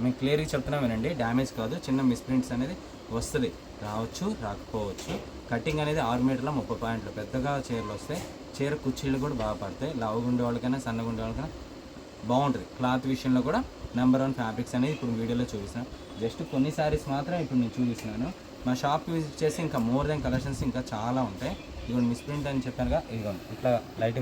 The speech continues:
మిస్‌ప్రింట్ రావచ్చు, రాకపోవచ్చు. ఈ శారీస్ అనేది మీరు చూడండి, మీరే షాక్ అయిపోతారు. రేట్ కూడా చాలా ప్లానింగ్గా మీకు రేట్ తక్కువగా ఇచ్చేస్తున్నాను, చాలా బెస్ట్ ప్రోగ్రామ్లో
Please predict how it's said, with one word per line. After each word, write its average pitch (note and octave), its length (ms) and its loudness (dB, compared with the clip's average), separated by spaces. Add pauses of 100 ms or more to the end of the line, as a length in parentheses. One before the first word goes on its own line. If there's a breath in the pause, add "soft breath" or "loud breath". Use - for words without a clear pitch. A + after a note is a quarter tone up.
మిస్‌ప్రింట్ A2+ 380 -4 (600 loud breath)
రావచ్చు, B2+ 380 2 (120)
రాకపోవచ్చు. G#2 500 0 (480)
ఈ D3 40 4 (120)
శారీస్ D#3+ 400 4
అనేది F3+ 240 2
మీరు C#3 200 0
చూడండి, D#3 320 6 (120)
మీరే D#3 220 6 (320)
షాక్ B2+ 280 2
అయిపోతారు. C3 420 2 (100)
రేట్ C#3 240 2
కూడా D3+ 140 4 (100)
చాలా B2 200 6 (460)
ప్లానింగ్గా D3 540 4
మీకు B2 220 -2
రేట్ C3+ 180 2 (100)
తక్కువగా D3 480 2
ఇచ్చేస్తున్నాను, A2+ 600 0 (420)
చాలా B2 180 4 (120)
బెస్ట్ - 260 2 (960)
ప్రోగ్రామ్లో A#2+ 460 4